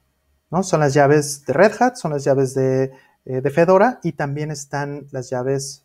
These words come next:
de Microsoft. Es decir, ya están firmadas, pre-, eh, preinstaladas algunas llaves para poder, eh, bootear algunos sistemas operativos comunes, ¿no?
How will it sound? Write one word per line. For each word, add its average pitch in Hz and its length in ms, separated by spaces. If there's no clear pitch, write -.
de 165 80
Microsoft. 208 440
Es - 80
decir, 147 320
ya 143 100
están 143 280
firmadas, 147 420
pre-, 190 400
eh, 131 320
preinstaladas 165 800
algunas 143 380
llaves 156 420
para 143 220
poder, 139 520
eh, 123 600
bootear 143 500
algunos 139 340
sistemas 135 460
operativos 123 720
comunes, 117 580
¿no? 196 140